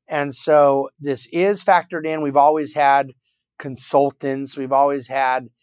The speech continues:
you know, I mean, look, this term influencer is a new word. It's kind of a laughable word, in my opinion.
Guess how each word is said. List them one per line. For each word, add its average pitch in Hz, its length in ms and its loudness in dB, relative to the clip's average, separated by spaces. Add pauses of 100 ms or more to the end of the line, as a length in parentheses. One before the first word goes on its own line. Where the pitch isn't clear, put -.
(160)
you 160 120 -4
know, 156 100 4
I 175 160 4
mean, 175 220 -2
look, 180 180 2
this 147 180 -8
term 175 360 0
influencer 143 680 -4
is 120 120 -8
a 131 60 -8
new 127 200 -4
word. 123 340 2
It's 156 300 -8
kind 180 320 2
of 143 80 -2
a 123 80 2
laughable 131 680 2
word, 120 320 -2
in 147 120 -6
my 131 160 0
opinion. 143 480 -6